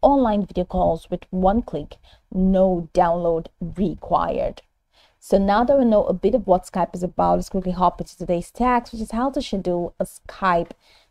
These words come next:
meeting. So from this homepage, head over to the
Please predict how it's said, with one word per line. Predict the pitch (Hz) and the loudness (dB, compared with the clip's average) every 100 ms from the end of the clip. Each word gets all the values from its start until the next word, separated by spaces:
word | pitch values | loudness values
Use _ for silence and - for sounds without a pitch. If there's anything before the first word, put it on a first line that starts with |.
| _ | _
meeting. | 190 180 190 180 - 175 107 - _ _ _ _ _ _ _ _ _ | -4 -2 -2 -2 -4 -4 -4 -8 _ _ _ _ _ _ _ _ _
So | - - 196 190 269 359 359 _ _ _ _ _ _ - | -6 4 6 6 4 2 -6 _ _ _ _ _ _ 2
from | 247 247 | 4 4
this | 359 - _ | 2 -2 _
homepage, | - - - 220 220 190 196 | -18 -10 0 0 2 -2 -2
head | 220 | -4
over | 220 202 | -2 -2
to | 202 196 | -2 0
the | 190 185 | 0 0